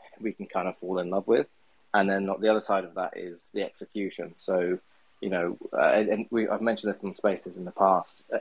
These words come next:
initially, we kind of were like, "Let's put P F Ps in a box for a minute and not con-, even consider doing those," because it's felt like that was, the market was so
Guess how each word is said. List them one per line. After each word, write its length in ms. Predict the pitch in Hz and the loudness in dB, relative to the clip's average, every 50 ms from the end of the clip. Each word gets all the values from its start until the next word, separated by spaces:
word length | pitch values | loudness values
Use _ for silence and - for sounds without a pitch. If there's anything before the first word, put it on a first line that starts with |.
| - | 0
initially, 540 | - 107 110 117 117 113 - - 104 95 92 | 2 4 6 6 6 4 4 2 2 2 2
we 140 | 90 95 92 | 2 0 -2
kind 260 | - - 110 98 95 90 | 0 0 0 0 0 -2
of 80 | 85 | -6
were 100 | 92 87 | -6 -4
like, 280 | 90 90 87 92 95 - _ _ _ _ _ _ _ _ - | -2 0 0 0 0 -4 _ _ _ _ _ _ _ _ -2
"Let's 280 | 104 107 - - - | 0 0 0 0 -6
put 360 | - - - 120 104 - - _ | -8 -4 -2 -2 -2 -2 -4 _
P 100 | - 117 | -2 -2
F 120 | 101 95 - _ | -2 -2 -4 _
Ps 300 | - 101 98 95 87 85 | -6 -4 -4 -4 -6 -8
in 100 | 90 85 | -10 -12
a 60 | 90 - | -8 -4
box 260 | - 92 90 - - | -4 -2 -2 -4 -6
for 80 | - 92 | -10 -12
a 120 | 82 85 | -10 -8
minute 260 | 95 92 92 85 - - | -8 -8 -6 -6 -8 -8
and 280 | 85 90 87 87 87 95 | -8 -10 -10 -8 -4 -2
not 200 | 101 98 - - _ _ _ _ _ _ _ _ | 0 0 -2 -2 _ _ _ _ _ _ _ _
con-, 180 | - 113 101 104 - | -2 -2 -2 0 0
even 220 | 110 104 92 92 | 0 0 0 -2
consider 460 | - - 92 92 - 110 104 92 98 | -6 -8 -10 0 4 4 6 6 4
doing 340 | 87 - 104 98 98 98 92 | 4 4 6 6 6 6 4
those," 220 | 92 85 80 82 - | 0 -4 -6 -6 -10
because 260 | - 95 - 107 95 | -12 -10 -8 -6 -4
it's 140 | 98 87 - | -4 -6 -2
felt 240 | - 110 101 95 - | 2 2 2 4 2
like 160 | 92 92 - - | 0 -2 -4 0
that 160 | - 101 - | 0 0 0
was, 260 | 85 85 - - - - _ _ _ _ | 0 -4 -10 -14 -18 -18 _ _ _ _
the 80 | - 110 | -8 -2
market 360 | 107 104 104 104 - - 87 | 0 2 2 2 0 -2 -6
was 120 | 82 - - | -8 -6 -6
so 140 | 98 95 | -6 -6